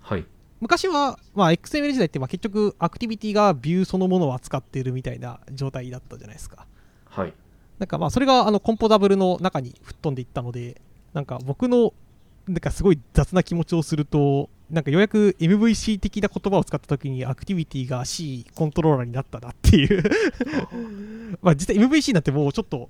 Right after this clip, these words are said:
Speaker 2: あの、Androidの世界だともう使わなくなってきちゃってるので、これの話が、あの、直感的じゃないというのは分かってるんですけど。 <laughs>
Speaker 1: はい。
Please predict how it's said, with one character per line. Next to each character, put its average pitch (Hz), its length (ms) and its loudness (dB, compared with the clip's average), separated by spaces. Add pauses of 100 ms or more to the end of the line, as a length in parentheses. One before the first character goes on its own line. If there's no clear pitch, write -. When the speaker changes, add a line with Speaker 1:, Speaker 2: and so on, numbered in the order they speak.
(100)
Speaker 2:
あ 165 100 -4
の、 180 120 2
Android 208 280 6
の 135 80 -2
世 - 100 -4
界 135 140 -2
だ 131 80 -8
と 135 80 -8
も 131 100 -8
う - 20 -10
使 - 160 -2
わ 190 80 4
な 196 60 4
く 180 80 0
な 175 60 4
っ - 40 2
て - 120 -4
き - 60 -14
ち - 40 -6
ゃ 147 40 -2
っ - 40 -18
て - 120 -10
る 120 60 -10
の 120 80 -8
で、 123 320 -8
こ - 200 0
れ 202 160 6
の 202 100 2
話 185 380 0
が、 123 340 -6
あ 135 100 -10
の、 123 120 -10
直 - 80 -4
感 185 200 0
的 180 140 -4
じ 165 80 -2
ゃ - 20 2
な 170 120 2
い - 80 -2
と 127 80 -6
い 123 40 -6
う 123 40 -8
の 120 120 -8
は 127 60 -6
分 - 60 -12
か - 60 -10
っ - 20 -20
て - 120 -16
る 123 60 -14
ん - 20 -18
で - 60 -2
す - 100 -4
け - 120 -4
ど。 147 100 -4
<laughs> 160 40 -4
Speaker 1:
は - 0 -
い。 - 20 -2